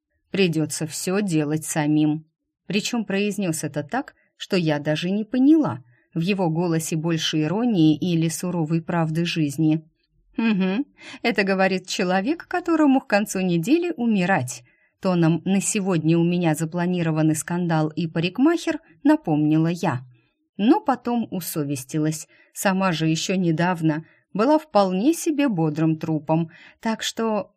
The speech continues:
Но, увы, на этот раз путевка за грань была гарантированной. И билеты обмену или возврату не подлежали. "Тай,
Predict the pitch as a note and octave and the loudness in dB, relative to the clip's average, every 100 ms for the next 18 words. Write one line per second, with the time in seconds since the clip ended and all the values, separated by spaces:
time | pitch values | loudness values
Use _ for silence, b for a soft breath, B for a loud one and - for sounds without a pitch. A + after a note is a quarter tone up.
0 | _ - C4+ E4+ A4 - D#4+ C4+ E3+ D3+ | _ 4 6 6 4 2 2 4 2 0
1 | - - G3+ G3 F3 E3 D#3+ F3 F#3+ G#3 | -2 -4 0 0 0 -4 -4 -2 -2 -4
2 | - b b b - A#3 F4 G4+ D#4+ B3 | -14 b b b -6 -4 -2 -4 -4 -2
3 | G3 E3+ E3+ B3 C#4 F3 E3+ E3 E3+ - | 0 0 0 2 0 0 0 0 0 -4
4 | F3+ E3+ D3+ C#3+ G3+ F3 D3 D3 C#3+ C#3 | -4 -2 -2 -2 -4 -2 -2 -2 -2 -4
5 | - _ _ G3+ G#3+ E3+ D#3+ E3+ A#3 - | -10 _ _ -2 0 2 2 2 -2 -4
6 | D3 - b b F#3+ G3+ F#3+ D4+ G4 F#4+ | -8 -8 b b 0 2 4 2 2 -2
7 | F4 C#4 B3 F3 E3+ D#3 D#3+ G3+ G3+ E3 | 2 2 2 0 -2 -2 0 -2 -2 -2
8 | D#3+ F#3 F#3 E3 F3 D#3+ D#3 D#3 D3 D#3 | -2 0 0 0 -2 -2 0 0 0 -2
9 | D3+ C#3+ C#3+ _ _ _ _ _ _ - | -2 -6 -10 _ _ _ _ _ _ -2
10 | D#3+ D3+ C#3 | 0 0 -2